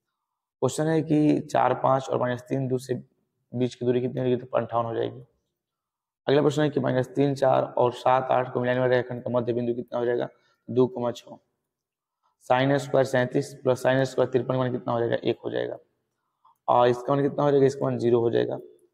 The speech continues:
अगला प्रश्न हम लोग का है कि टैन root तीन, टैन theta बटा root तीन, तो theta मान कितना होगा? sec theta का मान,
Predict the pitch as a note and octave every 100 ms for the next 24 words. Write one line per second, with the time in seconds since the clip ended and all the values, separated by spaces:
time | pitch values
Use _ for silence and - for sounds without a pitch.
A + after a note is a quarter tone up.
0 | _ _ _ _ _ - C3 C#3+ C#3 C#3+
1 | C#3+ B2+ C#3 C3+ B2+ C3 C3 B2 B2 -
2 | C3 C3 - - C3 C3 C3+ B2+ B2+ B2
3 | C3 B2+ A#2 - B2+ B2+ A#2+ A#2+ A#2+ A#2
4 | C3 - C#3+ C#3 A#2+ A#2 A#2+